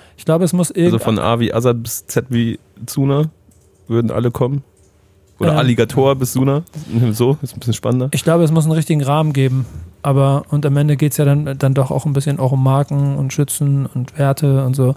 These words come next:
Speaker 1: Aber wenn man einen Mittelweg findet dafür, dann kann ich mir schon vorstellen, dass es, dass es funktionieren kann. Vielleicht
Speaker 2: Weil
Speaker 1: nicht A bis Z, aber zumindest
Speaker 2: weil gerade bei diesem J. Cole-Projekt finde ich, dass es so wirkt, als wär's davon komplett frei.
Speaker 1: Ja, aber weißt du, was es dafür braucht in Deutschland?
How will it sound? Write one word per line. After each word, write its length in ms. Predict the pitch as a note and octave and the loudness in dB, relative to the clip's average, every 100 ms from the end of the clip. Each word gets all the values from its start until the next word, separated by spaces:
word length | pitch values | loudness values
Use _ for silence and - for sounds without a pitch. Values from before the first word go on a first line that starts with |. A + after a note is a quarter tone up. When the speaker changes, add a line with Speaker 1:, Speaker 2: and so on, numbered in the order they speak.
| - - - - - | -4 -14 -14 -16 -4
Speaker 1:
Aber 160 | - C3+ | 2 4
wenn 80 | |
man 100 | C#3 | 4
einen 120 | C#3 C#3 | 4 4
Mittelweg 480 | C#3+ D3 C3+ C#3 | 2 2 2 0
findet 380 | - D3 D3 D3 | 0 0 0 0
dafür, 220 | C#3+ - | 0 0
dann 120 | C#3+ C#3 | 0 2
kann 140 | C#3 | 0
ich 80 | C3 | 2
mir 120 | C#3 | 2
schon 220 | - C#3 | 2 -2
vorstellen, 580 | - D3 C3+ - C#3+ C#3 | -2 -4 -4 -6 -6 -6
dass 200 | C#3+ - | -6 -8
es, 300 | - - - - - - _ _ _ _ _ _ _ | -12 -16 -18 -20 -20 -20 _ _ _ _ _ _ _
dass 120 | C3+ | -6
es 80 | B2 | -6
funktionieren 480 | - C#3+ D#3+ D#3 D3 | -4 -6 -6 -8 -8
kann. 160 | - - | -12 -6
Vielleicht 240 | D3 C#3+ | 0 2
Speaker 2:
Weil 80 | G#2 | 2
Speaker 1:
nicht 80 | G#2 | 2
A 100 | D3 | 0
bis 220 | C#3 C#3 - | 0 0 0
Z, 260 | D3 - | -2 -2
aber 180 | - D3+ | -4 -6
zumindest 460 | - D3 C#3 C3+ - - | -6 -6 -4 -6 -10 -6
Speaker 2:
weil 140 | A#2 G#2+ | -2 0
gerade 240 | A2 A#2 | 2 2
bei 80 | A2+ | 2
diesem 200 | A2 A2 | 2 2
J. 160 | G2+ | 2
Cole-Projekt 580 | - B2 C#3 - G#2 G#2+ | 0 -2 0 0 0 0
finde 220 | - A#2 A2 | -2 0 0
ich, 120 | - | -2
dass 220 | A2 - | -4 -4
es 220 | - - - _ | -6 -12 -16 _
so 340 | G#2 G#2+ G#2 G#2 | -2 0 2 2
wirkt, 320 | A2+ C3 - | 2 0 -2
als 240 | G2+ - | -4 0
wär's 280 | G2+ G#2+ - | 0 0 0
davon 340 | G#2+ A2+ A2 | -2 0 -2
komplett 420 | G#2+ G2 - G#2+ - | 0 -4 -2 -4 -4
frei. 460 | - G#2+ A2 - - - - _ _ _ - | -6 0 0 -2 -8 -20 -20 _ _ _ -4
Speaker 1:
Ja, 80 | C#3 | 0
aber 140 | D3 | 2
weißt 240 | C#3+ D#3+ - | 2 2 0
du, 120 | C#3+ | 0
was 240 | D3 D3+ | 0 -2
es 200 | - - | -6 -6
dafür 320 | - D3 - D3 | -2 -2 -2 -4
braucht 360 | C#3+ D3+ E3 | -2 -2 -4
in 80 | E3+ | -6
Deutschland? 540 | E3 E3 F#3 G#3 - | -6 -6 -6 -8 -10